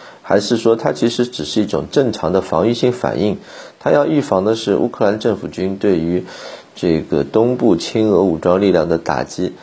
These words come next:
所诱发的这种安全局势，然后它方便做出这种快速响应，去稳定这个局势，或者是更多的传-，说穿了就是通过这种部队的集结，威慑乌克兰政府不要轻举妄动。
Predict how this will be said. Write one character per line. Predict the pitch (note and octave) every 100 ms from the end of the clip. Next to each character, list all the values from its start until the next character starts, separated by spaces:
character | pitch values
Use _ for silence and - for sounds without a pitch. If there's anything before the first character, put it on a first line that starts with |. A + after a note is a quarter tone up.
| -
所 | - - D#2
诱 | A2+ G2+
发 | - G2
的 | F#2+ E2+
这 | F2+
种 | D2+ -
安 | G2 C3
全 | G2 G2+
局 | F#2 E2+
势， | - C3
然 | E2 E2
后 |
它 | F2+
方 | F2+ A2+ C3
便 | A#2+
做 | G2 F2+
出 | - F#2+ - - - -
这 | E2+
种 | D#2+ D2
快 | - C3
速 | A2+ A#2
响 | - D2+
应， | G#2 D3 - - - -
去 | -
稳 | A2+ F#2+ D#2 D2
定 | E3 E3+
这 | C#3
个 | F#2+
局 | - D2+
势， | E2 G2+ D#2+ - - -
或 | -
者 | A2 E2
是 | - G#2 - - _
更 | - F3+ C3
多 | C3+
的 | C3
传-， | B2+ - -
说 | - D#3+
穿 | D#3+ - E3+
了 | B2
就 | A2
是 | A2+
通 | - D#3+
过 | E3+
这 | C#3+
种 | B2 E2
部 | F2
队 | G2+ F#2+
的 | E2
集 | - E2
结， | E2+ D#2 - - -
威 | - E3 E4+
慑 | - F#2+
乌 | A2+
克 | C#3 B2
兰 | F2+ G#2+
政 | C3+ A2
府 | - C#2+
不 | A2
要 | D#3+ B2
轻 | - G3
举 | -
妄 | A2 G#2+
动。 | F3